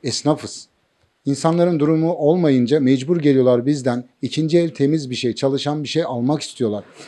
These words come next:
Bir koltuk takımının fiyatı şu anda seksen bin lira, yüz bin lira. E, bizden geliyorlar on beş bin liraya, on bin liraya koltuk takımı alıyorlar. Bir buzdolabının fiyatı bayide otuz bin lira, kırk bin lira. Bizden geliyorlar beş bin liraya, yedi bin liraya, sekiz bin liraya buzdolabı alıyorlar.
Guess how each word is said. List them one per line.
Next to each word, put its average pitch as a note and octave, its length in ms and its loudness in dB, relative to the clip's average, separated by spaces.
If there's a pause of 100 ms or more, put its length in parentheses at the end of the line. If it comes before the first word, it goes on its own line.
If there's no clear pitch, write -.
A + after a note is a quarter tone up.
(320)
Bir E3 120 6
koltuk D#3 340 2
takımının D#3+ 400 2
fiyatı D3 400 4
şu - 160 0
anda D3+ 260 4
seksen D#3 500 0
bin B2+ 160 0
lira, G#2 140 -4
yüz B2+ 320 -4
bin G#2+ 180 0
lira. F#2 200 -10 (720)
E, A#2 80 -2
bizden D#3 340 2
geliyorlar D#3+ 340 6
on D3+ 240 2
beş D3 220 0
bin C3+ 100 2
liraya, B2 140 2
on D3 260 2
bin D#3 140 2
liraya D3 180 2
koltuk B2 300 -4
takımı D3+ 280 0
alıyorlar. F#2+ 380 -8 (220)
Bir D3+ 200 4
buzdolabının D#3 540 2
fiyatı C#3 440 0
bayide C#3 360 2
otuz E3 420 -4
bin A#2+ 140 0
lira, G#2 140 -6
kırk E3+ 340 -4
bin G#2+ 180 -2
lira. F#2 200 -10 (380)
Bizden C#3+ 380 2
geliyorlar E3 380 6
beş F3 260 4
bin D#3+ 140 2
liraya, C#3 180 4
yedi C#3 260 4
bin D#3+ 140 0
liraya, C3 160 0
sekiz D3+ 380 -4
bin D#3+ 140 -2
liraya D3+ 180 0
buzdolabı C#3 440 2
alıyorlar. A2 460 -4